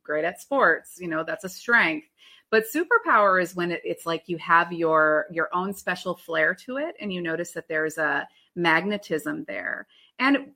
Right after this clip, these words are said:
a lot of us, if not all of us, actually have s-, kind of supernatural powers. Like you mentioned before, you learned, or I wouldn't say you learned, you reacquainted yourself with your ability to see energy and auras.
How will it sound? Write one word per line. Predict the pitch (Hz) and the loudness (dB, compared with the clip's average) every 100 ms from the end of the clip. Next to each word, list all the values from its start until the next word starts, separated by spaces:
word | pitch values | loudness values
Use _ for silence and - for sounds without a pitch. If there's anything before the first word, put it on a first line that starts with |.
| - | 0
a | 233 | 0
lot | 226 285 | 0 2
of | 277 175 | 4 4
us, | 165 - - | 2 -2 -6
if | 185 | -4
not | 190 175 170 | 2 2 2
all | 175 214 | 0 0
of | 247 | 0
us, | 165 160 - | 0 0 -2
actually | 170 170 - 180 | -2 -2 -4 -6
have | 165 165 165 165 - | 2 4 4 0 -16
s-, | - - - | -20 -20 -10
kind | 190 | -8
of | 170 | -6
supernatural | 214 - 160 156 185 - 233 254 | -6 -2 0 2 2 0 -6 -4
powers. | 254 247 277 339 403 | -2 0 0 -2 -2
Like | 190 185 | -4 -4
you | 220 | -4
mentioned | 240 175 170 175 | -2 -4 -6 -8
before, | 165 - 269 320 175 | -10 -8 -2 0 0
you | 180 208 | -2 -4
learned, | 190 170 185 - | -2 -2 -2 -4
or | 185 170 165 - - - 190 | -2 0 -2 -8 -20 -8 -4
I | |
wouldn't | 202 214 185 | 0 -2 -4
say | 196 | -6
you | 180 | -4
learned, | 190 185 165 | -4 -4 -4
you | 175 175 175 | -4 -6 -4
reacquainted | 208 220 180 - 208 214 170 | -4 -2 -6 -4 -4 -2 -2
yourself | 156 160 - 160 170 - _ - _ | -2 -2 2 2 2 -2 _ -20 _
with | 196 185 | 0 0
your | 185 170 | 4 4
ability | - 165 185 175 190 156 156 - | 4 0 0 0 2 0 -2 -4
to | 170 | -8
see | - 185 170 160 | -8 -4 -4 -2
energy | 165 160 156 165 156 | -2 -2 -2 -4 -6
and | 165 - | -6 -4
auras. | 180 208 175 104 - - | 2 4 2 -4 -10 -16